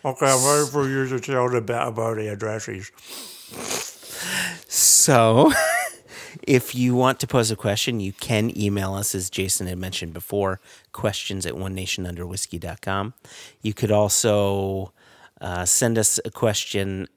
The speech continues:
Speaker 2: on our Facebook page or our Facebook group. Just go to Facebook and in the search bar, look for One Nation Under Whiskey. And you could tweet at us at One Nation Whiskey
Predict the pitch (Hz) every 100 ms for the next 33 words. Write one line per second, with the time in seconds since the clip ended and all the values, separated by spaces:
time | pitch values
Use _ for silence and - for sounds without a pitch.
0 | - 92 92 90 - 131 - 110 - 165
1 | 175 160 110 92 - 101 - 92 - 123
2 | 123 - - 92 - 92 82 - 95 -
3 | - 87 - _ - - - - 92 87
4 | 87 90 80 - 85 87 87 87 - 82
5 | 85 87 85 90 87 85 90 92 - 92
6 | 87 - _ - - - - - _ -
7 | - 87 90 87 90 90 90 90 90 90
8 | 90 92 - 104 - 131 180 76 92 82
9 | - - _ 117 123 - - 107 101 92
10 | 90 - 87 87 95 - 117 143